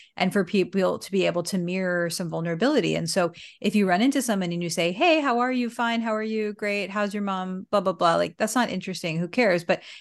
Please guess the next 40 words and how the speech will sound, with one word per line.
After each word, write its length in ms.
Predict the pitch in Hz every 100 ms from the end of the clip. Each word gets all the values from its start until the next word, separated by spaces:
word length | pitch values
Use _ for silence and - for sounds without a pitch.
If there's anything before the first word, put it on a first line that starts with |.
| 214
if 80 | 208
somebody 260 | 247 226
says, 120 | 220 -
"How 120 | - 233
are 80 | 247
you?" 80 |
and 80 | 202
they're 80 | 190
like, 160 | 185 190
"Oh, 180 | 415 359
actually, 320 | 277 277 294
this 200 | 262 247
month 220 | 233 233
has 120 | 240
been 160 | 233 220
challenging. 840 | - 208 208 202 196 196 190 190 190 _ - _ _ _ -
I, 840 | 185 180 180 175 175 170 165 175 - _ _ _ -
you 100 | 185
know, 120 | 170
was 180 | 180 170
laid 160 | 180
off 240 | 190 208 -
from 140 | 277
work," 500 | 330 294 185 160 - - _ _
or, 600 | 180 180 170 170 180 170 - _ _ _ _ 175
"I 840 | 180 175 175 175 175 175 175 - _
haven't 300 | 196 190 233
been 120 | 254
feeling 340 | 254 285 320 277
well," 320 | 180 156 156
then 300 | 185 220 202 -
it's 180 | 240
a 80 | 269
chance 320 | - 277 254
for 120 | - 254
that 120 | 240
other 220 | 220 254
person 260 | 247 233 220
to 120 | 208
say, 460 | - 208 190 185